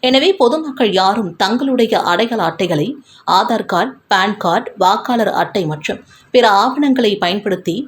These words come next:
தங்களது நண்பர்கள், உறவினர்கள் மற்றும் முன்பின் தெரியாதவர்களுக்கு வங்கி கணக்கு மற்றும் சிம் கார்டு வாங்கி தர வேண்டாம்.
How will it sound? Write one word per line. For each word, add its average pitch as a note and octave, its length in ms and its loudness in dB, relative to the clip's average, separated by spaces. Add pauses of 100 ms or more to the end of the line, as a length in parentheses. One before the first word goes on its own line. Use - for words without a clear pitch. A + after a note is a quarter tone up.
(300)
தங்களது C4 500 2 (220)
நண்பர்கள், A#3 640 0 (140)
உறவினர்கள் G#3+ 640 2
மற்றும் - 300 -6 (340)
முன்பின் C4+ 520 2 (500)
தெரியாதவர்களுக்கு A#3 840 2 (440)
வங்கி G#3+ 320 -2
கணக்கு F3 380 -2 (140)
மற்றும் G3+ 420 -2
சிம் C4+ 260 0
கார்டு C4 420 -2
வாங்கி G#3+ 340 0
தர D#3+ 200 0
வேண்டாம். D#3 360 -4